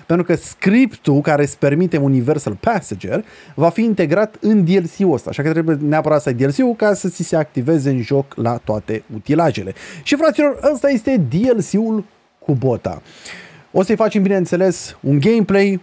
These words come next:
un review înainte să iasă, pentru că eu voi primi o cheie înainte, așa că veți vedea practic cum vor fi utilajele și dacă, bineînțeles,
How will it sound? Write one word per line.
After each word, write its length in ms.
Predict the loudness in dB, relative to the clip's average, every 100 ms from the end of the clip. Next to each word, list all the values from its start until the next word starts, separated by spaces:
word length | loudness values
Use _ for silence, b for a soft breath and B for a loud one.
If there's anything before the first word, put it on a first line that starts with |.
| -2
un 220 | 0 4
review 440 | 4 2 2 0 0
înainte 580 | -2 0 2 2 0
să 180 | -4 -6
iasă, 300 | -6 -4 0
pentru 320 | 0 0 -4
că 120 | -2 -2
eu 60 |
voi 160 | 0 0
primi 280 | 0 2 2
o 100 | 0
cheie 280 | 0 -2
înainte, 560 | 0 -2 -2 -2 -2 0
așa 260 | -2 -2 -2
că 220 | -2 -2
veți 260 | 0 0 0
vedea 400 | -2 0 0 -2 B B B
practic 480 | 0 0 0 -4 -4
cum 340 | -4 0 0
vor 180 | 2 0
fi 160 | 0 -2
utilajele 540 | 0 0 2 2 0
și 180 | -2 -4
dacă, 320 | -2 -2 -2
bineînțeles, 720 | -4 -4 -4 -6 -8 -8 -10